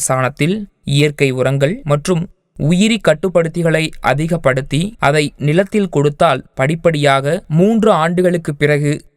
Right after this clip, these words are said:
தெளிக்க வேண்டிய அவசியமில்லை. நீங்கள் பூச்சி கட்டுப்படுத்திகளை பயன்படுத்த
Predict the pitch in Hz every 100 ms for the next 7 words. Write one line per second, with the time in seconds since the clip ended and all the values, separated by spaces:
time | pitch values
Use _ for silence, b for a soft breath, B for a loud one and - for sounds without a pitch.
0 | _ 147 170 175 143 135 127 131 156 -
1 | 127 143 - 135 123 123 131 - 139 147
2 | 160 139 - - 208 202 220 - 160 160
3 | 175 170 165 170 165 160 - - 131 160
4 | 180 170 156 - 156